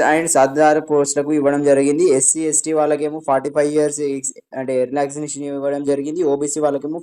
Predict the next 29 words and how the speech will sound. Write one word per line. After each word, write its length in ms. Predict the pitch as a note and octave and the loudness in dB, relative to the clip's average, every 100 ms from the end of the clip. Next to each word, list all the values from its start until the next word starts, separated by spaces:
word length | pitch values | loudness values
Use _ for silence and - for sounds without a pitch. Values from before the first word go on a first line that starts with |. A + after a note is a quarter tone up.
| - | -2
ఫార్టీ 260 | C3+ C3 C3 | 0 0 -6
త్రీ 120 | C3+ C#3+ | -4 0
ఇయర్స్ 200 | D3+ C#3+ | 2 0
వరకు 200 | C#3+ D#3 C#3 | -2 -4 -4
రిలాక్సేషన్ 500 | C3 B2+ C#3 C3 C3+ | -6 -6 -8 -8 -8
ఇవ్వడం 220 | C3 C3 C3 | -8 -8 -4
జరిగింది. 360 | B2 B2 C3 C3 _ _ _ | -4 -4 -10 -12 _ _ _
అప్లికేషన్ 460 | B2 B2 C#3+ D3 D#3+ | -6 -4 0 0 -2
ఫీజు 200 | D3+ C#3+ D3 | -4 0 2
అయితే 180 | D3 C#3+ | 4 4
ఎలా, 160 | C3 C#3+ D3 C#3 - C3+ | 4 4 4 2 0 -2
ఎలాంటి 300 | C3 D3 D3 C3 | 0 0 2 0
అప్లికేషన్ 380 | C3+ C#3 C#3+ C#3 | -2 -4 -6 -4
ఫీజు 220 | C#3 C#3 D3+ | -2 -2 2
కూడా 120 | D#3+ G3+ - _ - | 2 2 -4 _ -6
ప్రొవైడ్ 320 | A#2+ C#3+ C#3+ C#3+ | 2 4 4 2
చేయలేదు, 400 | C3+ C3+ C3 C3+ C3 | 2 2 2 0 0
మెన్షన్ 280 | C3 C3 C#3+ C#3+ | -2 -2 -2 0
చేయలేదు. 300 | C3+ C#3 E3+ D#3+ | 2 2 0 2
సెలక్షన్ 400 | C#3 D3 D#3+ D3 | 2 2 -2 0
ప్రొసీడ్యూర్ 420 | C#3+ D3+ D3+ D#3 C#3+ | 0 2 2 2 2
వచ్చేసి 360 | - C#3+ F3 G#3+ _ _ _ _ _ _ _ - C#3 C3 | 0 -2 -2 -4 _ _ _ _ _ _ _ -6 -4 -2
రిటన్ 260 | C3 D#3 D3+ | 0 2 4
టెస్ట్ 240 | E3 D3+ D3+ | 4 4 2
ఎగ్జామినేషన్ 560 | B2+ D3 D3+ D3 D3 D3 | 2 2 2 2 0 0
ఉంటుంది, 280 | D3+ D#3+ F#3 | 2 2 4
తర్వాత 320 | C3+ C#3 D3+ D#3 | 4 6 4 2
స్కిల్ 240 | - C#3+ C#3+ | 0 0 4
టెస్ట్ 180 | D#3 - | 2 2